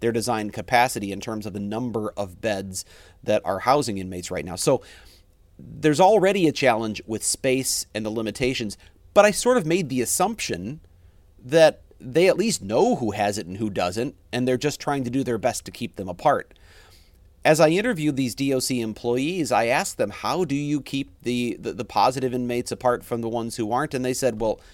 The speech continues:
we don't know who has it and who doesn't because of hipaa."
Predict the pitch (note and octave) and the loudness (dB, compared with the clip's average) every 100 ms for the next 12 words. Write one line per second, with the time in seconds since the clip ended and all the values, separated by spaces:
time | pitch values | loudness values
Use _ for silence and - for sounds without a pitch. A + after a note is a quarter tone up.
0 | - _ - F#3+ G#3+ - _ - B2 C#3 | -20 _ -4 -2 -2 -2 _ -16 -6 2
1 | E3+ B2+ G#2+ F2+ - - A2 G2 F#2 - | 2 2 -4 -6 -10 -6 -4 -4 -6 -14
2 | _ G#2 G2+ A#2 G#2 G2 F#2+ - _ - | _ -10 -6 -2 0 -2 -6 -12 _ -20
3 | - - _ _ B2 - A2+ A2+ D3+ E3 | -20 -20 _ _ -6 -2 -2 -2 0 0
4 | - | -2